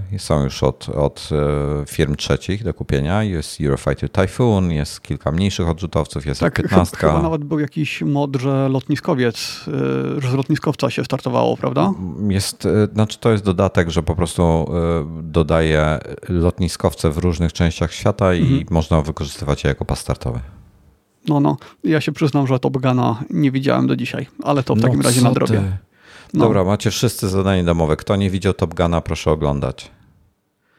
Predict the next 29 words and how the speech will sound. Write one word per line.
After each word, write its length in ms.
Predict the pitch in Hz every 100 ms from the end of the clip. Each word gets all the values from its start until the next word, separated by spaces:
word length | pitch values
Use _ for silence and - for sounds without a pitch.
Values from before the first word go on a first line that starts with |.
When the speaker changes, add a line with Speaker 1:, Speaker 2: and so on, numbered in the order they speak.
| _ -
Speaker 1:
On 480 | 95 98 107 107 104 107
nie 160 | 107 110
jest, 560 | 98 78 - - - -
to 100 | 107
nie 100 | 123
jest 160 | 92 -
bardzo 340 | 78 76 76
ambitny 360 | 76 76 - 76
film, 280 | - 67
powiem 280 | 65 78 76
tyle, 260 | 76 67 67
ale 220 | - 143
fajne 280 | - 131 92
kino 180 | - 67
akcji, 280 | 65 -
nawet, 260 | 98 101 90
nawet 260 | 90 85 -
po 380 | - 78 78 73
trzydziestu, 440 | - 67 69 -
czterystu 400 | 69 - 69 -
latach. 340 | 64 62 - - _ _
Czterdziestu, 600 | - - 65 92 - 65
to 60 | 60
jest 120 | 62
z 240 | - -
lat 140 | - -
osiemdziesiątych 600 | - 85 78 98 82 -
chyba 180 | 62 60
film. 240 | - 67